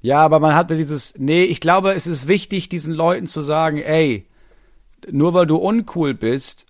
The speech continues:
heißt es nicht, dass du nicht auch ein verkanntes Genie bist, das vielleicht das nächste soziale Netzwerk entwickelt, das dann die, alle Demokratien kaputt macht und dafür sorgt, dass sich immer und immer und immer mehr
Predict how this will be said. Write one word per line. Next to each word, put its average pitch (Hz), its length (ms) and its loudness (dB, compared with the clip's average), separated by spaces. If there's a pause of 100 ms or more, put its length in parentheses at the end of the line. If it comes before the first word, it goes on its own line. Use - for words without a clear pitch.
heißt 151 340 -2
es 143 160 -4
nicht, 180 300 0
dass 156 160 -2
du 180 100 -8
nicht 226 200 -4
auch 175 120 0
ein 175 160 -4
verkanntes 175 560 -2
Genie 180 400 0
bist, 143 400 -4
das - 160 -4
vielleicht 190 520 -2
das 175 120 -2
nächste 202 280 -4
soziale 175 460 2
Netzwerk 175 560 -2 (340)
entwickelt, 131 760 -2
das 170 300 0
dann 127 380 2
die, 123 220 -8
alle 131 240 -2
Demokratien 120 680 -2
kaputt 117 340 -6
macht 127 240 -2
und 135 100 -10
dafür 139 260 -2
sorgt, 151 280 0
dass 143 120 -4
sich 139 180 -10
immer 165 260 -2
und 147 100 -8
immer 156 300 -2
und - 120 -6
immer 160 220 -2
mehr 147 380 -4